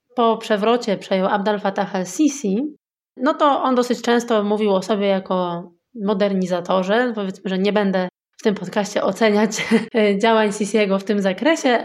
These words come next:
ale rzeczywiście starał się, przynajmniej na takim poziomie właśnie elit państwowych, nawiązywać do tego, że kobietom należałoby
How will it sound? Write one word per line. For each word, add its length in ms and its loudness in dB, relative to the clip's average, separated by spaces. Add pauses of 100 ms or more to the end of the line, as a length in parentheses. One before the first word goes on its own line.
(120)
ale 500 2 (340)
rzeczywiście 1000 0
starał 520 0
się, 380 0
przynajmniej 360 -2
na 120 -2
takim 260 -8
poziomie 420 0
właśnie 600 -4
elit 280 0
państwowych, 680 -2 (300)
nawiązywać 840 2 (160)
do 180 -4
tego, 680 0
że 520 -4 (180)
kobietom 540 -2 (300)
należałoby 1000 0